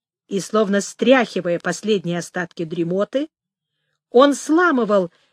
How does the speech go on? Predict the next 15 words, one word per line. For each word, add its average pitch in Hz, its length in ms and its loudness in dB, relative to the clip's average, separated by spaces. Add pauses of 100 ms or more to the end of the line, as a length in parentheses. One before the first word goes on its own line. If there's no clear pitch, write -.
(220)
небольшую 240 720 4
веточку 190 560 -2
с - 120 -12
листьями 302 600 -2 (760)
и, 294 140 6
перелетев 269 680 4
на 233 160 4
гнездо, 220 720 4 (760)
как - 300 -2
подарок, 202 920 0 (560)
клал 214 500 4
её 330 340 6 (540)
под 190 200 0
крыло 180 420 0
орлицы. 180 760 -2